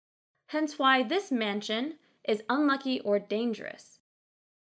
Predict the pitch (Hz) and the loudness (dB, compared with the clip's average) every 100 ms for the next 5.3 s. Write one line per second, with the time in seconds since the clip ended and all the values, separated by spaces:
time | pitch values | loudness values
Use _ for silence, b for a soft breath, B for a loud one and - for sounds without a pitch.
0 | _ _ _ 269 330 403 392 359 254 254 | _ _ _ 2 4 4 4 4 4 2
1 | 254 202 214 247 302 311 - 247 294 294 | 0 -2 -2 2 4 4 2 2 2 0
2 | - - 226 302 339 349 254 269 269 330 | -10 -10 4 6 6 0 -2 0 -2 -4
3 | 320 - 247 277 302 254 233 226 233 - | -4 -4 -4 -2 -2 -2 -2 0 0 -2
4 | - 208 208 202 185 180 180 180 175 - | -4 -2 -2 -2 -2 -2 -6 -8 -12 -8
5 | 196 - - | -6 -6 -12